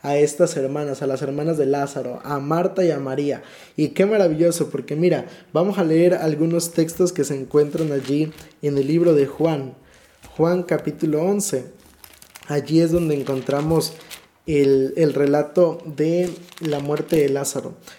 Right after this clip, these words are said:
Juan capítulo once, vamos a leer primero el versículo cuatro y luego vamos a irnos hasta el verso catorce.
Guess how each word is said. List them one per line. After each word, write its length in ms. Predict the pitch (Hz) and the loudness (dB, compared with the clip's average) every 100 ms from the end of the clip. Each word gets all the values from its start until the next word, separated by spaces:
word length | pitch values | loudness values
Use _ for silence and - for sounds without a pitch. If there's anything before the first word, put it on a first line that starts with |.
| - | -20
Juan 320 | - 170 175 | -2 0 0
capítulo 520 | 175 170 175 175 160 160 | 0 -4 -2 -2 0 2
once, 260 | 196 - | 0 0
vamos 260 | 175 175 170 | 0 0 0
a 20 | |
leer 300 | 143 160 160 | 2 2 2
primero 460 | 165 156 160 180 165 | -2 0 2 2 2
el 200 | 151 139 | 2 0
versículo 640 | 131 - - 160 147 147 | -4 -6 -4 -2 -2 0
cuatro 440 | 170 175 208 214 - | 0 0 0 0 0
y 100 | 156 | 0
luego 240 | 143 156 | 2 2
vamos 300 | 151 160 156 | 2 0 -2
a 80 | 143 | -2
irnos 340 | 147 160 165 | -2 -4 -4
hasta 180 | 143 - | -6 -4
el 120 | 131 | -4
verso 300 | 139 135 131 | -4 -4 -4
catorce. 580 | 135 131 165 151 - 127 | -4 -2 -2 -2 -4 -10